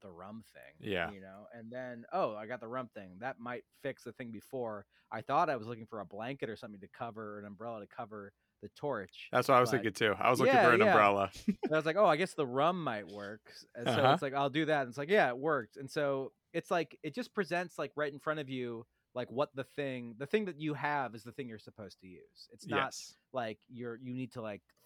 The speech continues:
Speaker 1: think very deeply or hard about what the thing is, you know?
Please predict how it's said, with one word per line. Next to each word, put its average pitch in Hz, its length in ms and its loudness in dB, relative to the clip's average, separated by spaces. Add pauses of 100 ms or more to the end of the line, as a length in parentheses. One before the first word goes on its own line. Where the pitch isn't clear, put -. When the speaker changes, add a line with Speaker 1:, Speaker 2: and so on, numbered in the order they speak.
Speaker 1:
think 143 280 -6
very 120 340 -6
deeply 110 440 -10
or 104 120 -10
hard 110 320 -10
about 90 320 -12 (340)
what 123 160 -8
the 110 100 -14
thing 107 260 -12
is, 87 520 -16
you 95 100 -20
know? 82 260 -18